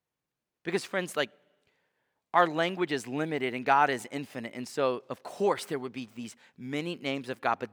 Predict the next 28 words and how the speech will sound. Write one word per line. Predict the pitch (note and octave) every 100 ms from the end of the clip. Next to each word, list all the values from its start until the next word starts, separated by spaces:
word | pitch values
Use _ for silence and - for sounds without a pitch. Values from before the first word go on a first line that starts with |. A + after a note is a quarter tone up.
| G#2+
this | F3 G3 -
name, | A#2 F#2 G2+
his | C3+ - -
covenantal | - F3+ E3+ F3+ F#3 D#3 B2+
name, | A2 G2 F#2+ G2 _ _ _ _ _ _ _ _ -
is | A2+
one | C3+ C3+
that |
is | B2 -
to | A#2
be | B2+ D3+ F3 E3
remembered | C3+ A#2+ C3+ D3+ D3 D3 C#3+ _ _ _ _ _
forever. | - G2+ G2 G2 E2 E2 -
There's | A#2+ B2
a | B2+ - -
particular | D#3+ - - F3 F#3 E3+
specialness | D#3 - - D#3+ D3+ C#3+ A2+ F#2+ G2 -
about | G#2+ - C#3 C#3 - -
this | C3 -
name, | G#2+ G2 F#2+ F#2+ _ _ _ _
Yahweh. | G2+ G#2+ A2+ F#2+ F#2+ F#2 - - _ _ _ _ _ _ _ _ A#2
I |
think | A#2+ E3+ F#3
it's | C#3 -
trying | - D#3+ G3+
to | D3
capture, | - A2 A2 - B2+ -
as | C3+